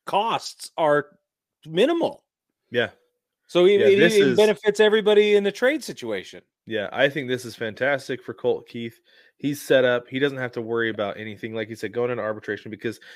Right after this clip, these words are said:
Speaker 2: there are some guys, the relationship with their team gets damaged during arbitration. He doesn't have to worry about any of that.
Speaker 1: Nope. In twenty twenty-three in minor league baseball, again, he went from double A to triple A last season.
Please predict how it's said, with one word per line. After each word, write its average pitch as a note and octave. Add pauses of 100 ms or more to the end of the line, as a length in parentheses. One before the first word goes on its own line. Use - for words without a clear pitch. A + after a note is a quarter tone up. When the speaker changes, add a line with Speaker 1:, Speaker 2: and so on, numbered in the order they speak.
(120)
Speaker 2:
there D3
are E3
some D#3+
guys, D3
the B2 (100)
relationship B2
with A#2+
their A2+
team A2+
gets G#2+
damaged G#2
during F#2+
arbitration. F2+
He A2+
doesn't C3
have -
to G#2
worry G2
about -
any G2
of F2
that. F#2 (680)
Speaker 1:
Nope. G2+ (560)
In D#3
twenty G3+
twenty-three F3+
in C3+
minor C#3
league C3+
baseball, A#2
again, A2+
he C3
went C#3
from A#2
double A#2+
A A2+
to A2
triple A2+
A G2+
last G#2
season. F2+